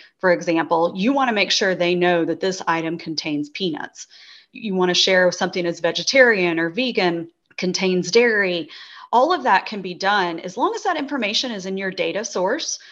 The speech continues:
When that food item, that main menu item shows up on the screen,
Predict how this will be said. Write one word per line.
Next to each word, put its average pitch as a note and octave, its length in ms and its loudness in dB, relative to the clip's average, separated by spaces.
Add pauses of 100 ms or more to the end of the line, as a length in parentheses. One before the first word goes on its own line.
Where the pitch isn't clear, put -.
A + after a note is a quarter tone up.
(160)
When B3 140 -4
that D#4 200 2
food D#4+ 320 -4
item, A3 380 -2
that G#3+ 220 -4
main A3 360 -2
menu A3+ 360 -4
item F3 320 -2
shows F#3 340 -4
up G3 160 -6
on F#3 80 -6
the F3 80 -6
screen, F#3 560 -6